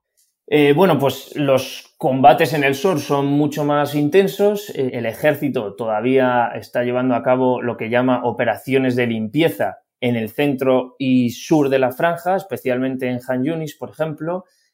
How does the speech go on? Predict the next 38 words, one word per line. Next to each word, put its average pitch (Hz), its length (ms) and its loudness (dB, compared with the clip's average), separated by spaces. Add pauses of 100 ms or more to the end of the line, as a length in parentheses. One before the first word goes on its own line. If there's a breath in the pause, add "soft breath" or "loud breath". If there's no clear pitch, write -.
(220)
y, 131 380 2
y 135 140 -2
Hamas 120 440 -2 (160)
todavía 135 440 4
se 151 180 4
resiste 120 840 -2
en 120 120 0
estas 117 360 -6
zonas, 107 260 -4
¿no? 143 120 -4
O 160 40 -6
sea, 117 160 -4
es 110 80 -6
decir, 117 240 -4
hay, 113 200 -2
hay 117 140 0
combates 117 460 -2
abiertos 131 540 -2
y 113 80 -6
hay 110 180 -6
en-, 117 200 -8
enfrentamientos 117 920 -6 (160 soft breath)
directos 123 640 0
entre 113 340 -6
ambos. 104 380 -8 (560 soft breath)
Del 131 280 0
mismo 160 260 6
modo, 180 200 8
hay 147 340 2
lo 143 200 0
que 131 180 2
han 139 200 0
denominado 151 760 0
en 143 180 -2
Israel 139 460 0
una 135 280 -2
zona 143 520 -2
humanitaria, 135 880 -2